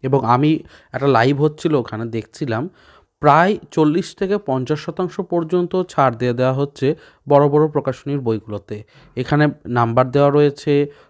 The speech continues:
যোগাযোগ কী করে করবেন সমস্তটাই রয়েছে, ঠিকানাও দেওয়া রয়েছে। আপনাদের ওখানে গিয়ে বই পারচেজ করতে হবে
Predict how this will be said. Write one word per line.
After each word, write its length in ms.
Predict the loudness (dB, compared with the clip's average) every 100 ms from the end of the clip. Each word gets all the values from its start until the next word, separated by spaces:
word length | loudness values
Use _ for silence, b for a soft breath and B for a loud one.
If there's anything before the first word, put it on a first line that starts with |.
| -16 -4
যোগাযোগ 460 | 2 2 2 -2
কী 120 | -4 -4
করে 220 | -2 0
করবেন 340 | 0 0 0
সমস্তটাই 580 | -2 -4 -4 -4 0 2
রয়েছে, 300 | 2 -2 -2
ঠিকানাও 400 | -6 -2 0 2
দেওয়া 200 | 2 0
রয়েছে। 380 | 0 -2 -4 -4 b b b
আপনাদের 440 | -2 0 0 0 0
ওখানে 320 | -2 -4 -4
গিয়ে 220 | -2 -4
বই 220 | -2 -4
পারচেজ 420 | -2 -4 -6 -10 -8
করতে 320 | -8 -6 -6
হবে 300 | -2 -2